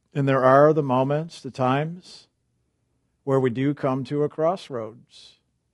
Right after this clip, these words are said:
And it's those crossroads where we're really being given a greater opportunity to make that choice,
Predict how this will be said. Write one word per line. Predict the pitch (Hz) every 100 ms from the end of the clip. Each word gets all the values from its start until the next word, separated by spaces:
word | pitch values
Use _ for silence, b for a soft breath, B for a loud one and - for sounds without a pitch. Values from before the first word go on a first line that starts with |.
| _ _ _ _ _ _ 139
And |
it's | 135 123
those | 143 -
crossroads | 143 165 180 151 131 120
where | 120 123
we're | 120 139
really | 143 135 147 147
being | 123 127 123
given | 120 139 151
a | 120
greater | 110 123 127 123
opportunity | 117 - - 127 135 117 110 - _ _ _ _ _ _ _ _ _ _ _
to | 131
make | 135 131
that | 123 110
choice, | - 123 135 185 - - -